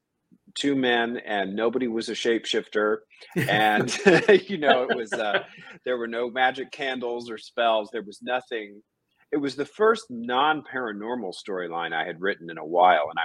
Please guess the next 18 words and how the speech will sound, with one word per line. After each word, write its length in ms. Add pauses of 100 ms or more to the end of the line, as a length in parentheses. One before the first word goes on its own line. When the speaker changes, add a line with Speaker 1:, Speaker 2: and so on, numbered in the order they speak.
Speaker 1:
forgot 400
how 80
much 260
I 100
loved 460
to 200
just 540 (300)
dive 360
into 600 (480)
interpersonal 720
relationships. 760
But 140
to 100
do 260
it 100
with 200
two 240
men 440